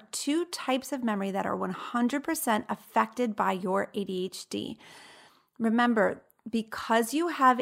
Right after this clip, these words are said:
A D H D, your frontal lobe is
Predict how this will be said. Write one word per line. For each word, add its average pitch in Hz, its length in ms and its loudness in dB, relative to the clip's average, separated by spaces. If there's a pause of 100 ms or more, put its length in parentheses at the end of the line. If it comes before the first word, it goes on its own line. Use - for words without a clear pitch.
(120)
A 226 80 0
D 220 160 2
H 220 180 -4
D, 214 120 0
your 196 200 0
frontal 214 640 -2
lobe 214 600 4 (200)
is 254 580 2